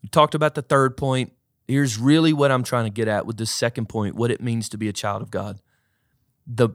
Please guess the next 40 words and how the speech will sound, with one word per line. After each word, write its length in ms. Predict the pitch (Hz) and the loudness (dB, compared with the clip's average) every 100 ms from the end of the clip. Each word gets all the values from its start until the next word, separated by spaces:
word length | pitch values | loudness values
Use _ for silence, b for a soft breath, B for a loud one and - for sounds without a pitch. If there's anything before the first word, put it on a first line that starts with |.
| - | -4
the 220 | 131 117 | 0 0
further 540 | 104 - 143 165 175 151 | 0 4 4 4 2 4
along 360 | 139 131 127 | 4 2 2
we 120 | 123 | -2
go 260 | 120 123 120 | 2 2 2
in 80 | 110 | 2
the 80 | 101 | -2
journey 380 | 117 113 113 | -2 -2 0
of 100 | 104 | -2
our 140 | 104 98 | -2 -4
faith, 440 | - 95 85 - _ _ _ _ _ | -6 -8 -8 -14 _ _ _ _ _
the 80 | 123 | 0
more 220 | 123 120 | 2 2
mature 580 | 113 - - 160 135 117 | 0 -4 0 4 4 2
we 140 | 120 | 0
become 720 | 120 113 127 117 107 104 98 - | -2 -4 -2 0 0 -2 -4 -8
in 220 | - 113 104 | -4 -4 -2
Christ, 600 | 110 98 92 - - - _ _ _ _ _ _ _ _ - | -2 -2 -4 -8 -12 -16 _ _ _ _ _ _ _ _ 0
the 100 | 120 | 2
less 400 | 113 143 160 - | 4 4 2 0
concerned 680 | 165 135 - 143 131 127 110 | -2 -2 0 2 2 2 0
we 160 | 123 | -2
should 240 | 127 123 117 | -2 -6 -2
be 160 | 120 | 0
about 280 | 110 104 104 | 2 2 0
our 220 | 113 120 | 4 4
healing 460 | 117 107 101 98 92 - _ _ | 4 -2 -4 -6 -10 -14 _ _
and 160 | - 113 | -2 0
the 40 | |
more 160 | 113 123 | 2 0
concerned 560 | 120 113 - 123 117 113 | 0 -4 0 0 0 -2
we 80 | |
should 180 | 117 113 | -4 -4
be 100 | 117 | -4
about 260 | 110 104 104 | -2 -4 -6
the 60 | 104 | -6
healing 300 | 117 107 104 | -4 -2 -2
of 100 | 101 | -2
our 120 | 98 | -2
neighbor. 400 | 101 90 - | -6 -8 -12